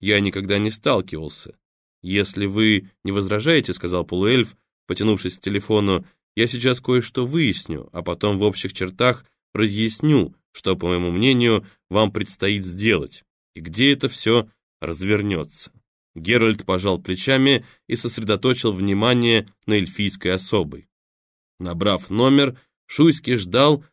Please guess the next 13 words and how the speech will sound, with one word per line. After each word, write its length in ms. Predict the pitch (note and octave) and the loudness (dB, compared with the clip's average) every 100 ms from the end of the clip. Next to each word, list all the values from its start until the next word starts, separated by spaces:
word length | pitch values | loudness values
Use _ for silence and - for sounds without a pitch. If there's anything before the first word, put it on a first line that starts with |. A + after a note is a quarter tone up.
| _ | _
пока 300 | F2 F2 A2+ | -6 0 2
на 100 | A2 | 2
противоположной 840 | G#2+ F#2 G2 F#2 G2 A2+ G#2 G2+ | 0 -2 0 2 4 4 4 -2
стороне 640 | F#2+ F#2+ F#2 G2 C3 B2+ B2+ _ | -2 -2 0 2 4 2 -2 _
снимут 580 | - - G#2+ G#2+ A2 A2 | -8 -2 0 2 0 -2
трубку. 560 | C#3+ C#3 G2 - C2+ - _ _ _ - | 2 2 0 -10 -14 -14 _ _ _ -18
Длинные 760 | E2+ F#2+ A#2 B2+ A#2+ A2+ A2 | -6 0 4 6 4 4 2
гудки 600 | G2 G#2+ - - C#3+ C3 - _ - | 2 -2 -2 0 2 2 -2 _ -6
отчётливо 760 | G2+ - C3+ C3+ C3 A2 G#2 | -6 -2 2 2 2 0 0
звучали 500 | G2+ G2+ G2 A#2+ A#2 | 0 -2 0 2 2
в 80 | G#2+ | 0
тишине 440 | A2 - G#2+ A#2 | -6 -6 0 0
кабинета, 800 | A2+ G#2+ A2 B2+ D3 A2 - D2+ | 0 -4 0 2 4 2 0 -12